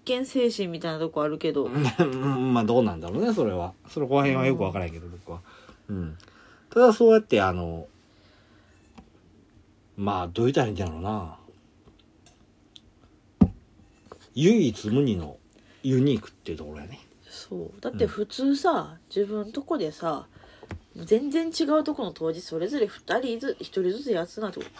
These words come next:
Speaker 1: やらへんもん。
Speaker 2: <laughs> まあ、せえへんな。うん。
Speaker 1: 今まで初めて聞いたんちゃう？
Speaker 2: そうだね。だから面白いなって思って。
Speaker 1: うんうんうん。
Speaker 2: うん。はい。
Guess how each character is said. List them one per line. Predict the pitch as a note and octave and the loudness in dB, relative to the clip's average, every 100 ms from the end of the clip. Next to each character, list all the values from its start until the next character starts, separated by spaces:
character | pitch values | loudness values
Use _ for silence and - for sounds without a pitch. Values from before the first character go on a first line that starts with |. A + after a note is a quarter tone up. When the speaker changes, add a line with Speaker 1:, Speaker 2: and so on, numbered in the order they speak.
| - | -6
Speaker 1:
や | D#3+ | 0
ら | A#4 | 2
へ | C#4+ | 0
ん | D#3 | -2
も | - A#2+ C#3+ G#3+ - E3 | -6 0 6 6 6 2
ん。 | |
Speaker 2:
<laughs> | |
ま | A#2 A2+ | 2 0
あ、 | G#2+ | 0
せ | A#2+ | 0
え | |
へ | F2+ | -2
ん | D#2+ | -6
な。 | G#2 - - - - - _ - | -12 -12 -10 -10 -12 -20 _ -16
う | |
ん。 | D#2 D2+ - - - - - - - | -14 -16 -20 -20 -20 -20 -20 -20 -14
Speaker 1:
今 | G3 C#4 | -4 -2
ま | D4+ G3 | 0 0
で | |
初 | D#3+ F3+ | -2 -6
め | C#4+ | -4
て | G#3+ | -4
聞 | E3+ | -4
い | D#3+ | -4
た | |
ん | A#2 | -6
ち | |
ゃ | - | -12
う？ | - F#2 | -10 -8
Speaker 2:
そ | - G#2+ | -2 -2
う | |
だ | D#2 | -2
ね。 | D#2 E2 - - - - - | -10 -14 -16 -20 -20 -10 0
だ | A#3+ | 4
か | |
ら | F3+ | 6
面 | B2 C3+ | 6 2
白 | B2+ F#2+ | 0 -2
い | E2 | -4
な | F2 | -6
っ | F2 | -6
て | - | -12
思 | D2+ | -14
っ | D#2+ | -16
て。 | - - - _ _ - | -20 -20 -20 _ _ -6
Speaker 1:
う | G3+ | -4
ん | |
う | G3 | -4
ん | |
う | |
ん。 | E3+ F#3 D#3 | -4 -6 -8
Speaker 2:
う | - A#2 | -4 -4
ん。 | E2 - - - - - - | -4 -10 -20 -20 -20 -20 -18
は | E2 | -12
い。 | E2+ | -12